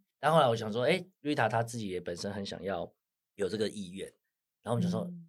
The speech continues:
Speaker 1: 才赶快在这个时间去把这件事情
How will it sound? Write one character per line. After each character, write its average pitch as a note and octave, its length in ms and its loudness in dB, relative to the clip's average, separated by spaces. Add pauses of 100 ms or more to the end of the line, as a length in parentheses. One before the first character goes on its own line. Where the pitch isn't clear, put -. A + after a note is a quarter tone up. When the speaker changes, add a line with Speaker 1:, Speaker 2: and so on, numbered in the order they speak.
(100)
Speaker 1:
才 - 180 -8
赶 E2 280 -8
快 G#2+ 220 0
在 G2+ 180 -4
这 - 140 -6
个 F2+ 120 -6
时 - 240 -4
间 E3 420 -8 (260)
去 - 340 -6
把 - 100 -8
这 - 140 -12
件 F2 80 -8
事 E2+ 160 -8
情 - 320 -10